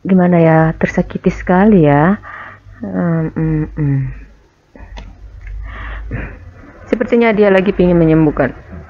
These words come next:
luka di hatinya dan dia mengunci rapat-rapat hati dia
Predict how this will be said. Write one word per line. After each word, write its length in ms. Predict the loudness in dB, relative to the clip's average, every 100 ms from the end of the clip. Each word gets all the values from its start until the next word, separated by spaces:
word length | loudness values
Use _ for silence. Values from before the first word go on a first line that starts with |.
| -20 -20 -20 -6
luka 480 | 2 4 4 2 0
di 80 | 2
hatinya 400 | 2 2 2 4
dan 240 | 2 2
dia 80 | 2
mengunci 720 | 4 4 4 4 4 2 2
rapat-rapat 560 | 0 0 -4 -4 -2 -2
hati 240 | -2 -4
dia 240 | -2 0